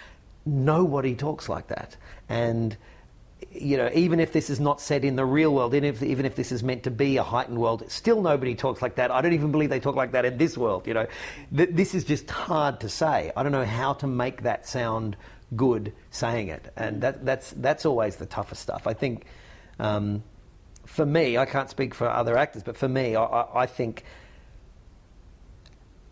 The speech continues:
uh, you know, so much credit is due to the writer when the acting is being, um, praised. Uh, I think, I think, uh,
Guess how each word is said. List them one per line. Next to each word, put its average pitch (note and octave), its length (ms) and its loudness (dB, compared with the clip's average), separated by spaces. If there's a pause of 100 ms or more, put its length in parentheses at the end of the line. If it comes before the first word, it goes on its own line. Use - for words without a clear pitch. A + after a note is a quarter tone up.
(120)
uh, - 200 -6
you D3 280 0
know, B2+ 120 2
so E3 300 4
much D3+ 300 -2
credit C3+ 540 2 (380)
is B2 220 -2
due B2 540 2
to C3 120 -2
the A2+ 120 0
writer A2 520 2
when G#2 320 0
the G#2 120 0
acting G#2 320 -2
is G2+ 140 -4
being, G2 480 -6 (100)
um, F#2+ 500 -6 (100)
praised. E2 460 -4 (380)
Uh, G#2+ 160 -2
I G#2 100 -2
think, G#2+ 280 -6
I A2 100 -4
think, G#2+ 400 -8 (420)
uh, G2 500 -6